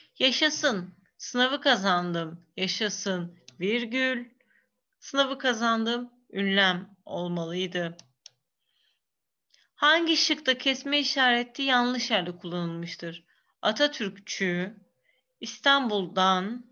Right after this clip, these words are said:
Emre Y. Çocuklar, bir kere Emre Y doğru ayrılmıştır. İstanbul'dan belki doğru olabilir. Atatürkçü kelimesindeki çü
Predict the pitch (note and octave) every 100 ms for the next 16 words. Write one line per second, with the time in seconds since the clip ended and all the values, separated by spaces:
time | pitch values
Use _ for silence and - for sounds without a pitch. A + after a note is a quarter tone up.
0 | _ _ _ A3+ A#3 A3+ B3+ B3+ A#3+ G#3
1 | F#3+ E3 - _ _ _ _ _ _ -
2 | D#4+ D#4+ D4+ G#3 F3+ - - _ _ _
3 | _ _ _ _ _ _ - D#4+ D#4 A3+
4 | F3+ - - C4 C4 C4+ C#4+ C#4 A3+ G#3
5 | E3 F3 - - G3+ G3 F3 E3 - B3
6 | C4 B3+ B3 A#3 - A3 A3 - - _
7 | - - - B3 A#3+ A#3 A3 G#3 G3 G3
8 | F3 E3+ _ _ _ _ _ _ _ _
9 | _ _ - A3+ A3+ A3+ A3+ G3+ F#3 F3+
10 | F3+ F3 E3 F3 G#3+ A3+ - A3+ C4+ C4+
11 | - B3 - - - A#3+ G3 E3+ - _
12 | _ - A#3+ G#3+ G3+ - G3+ F#3 F#3 -
13 | A3 A3 C4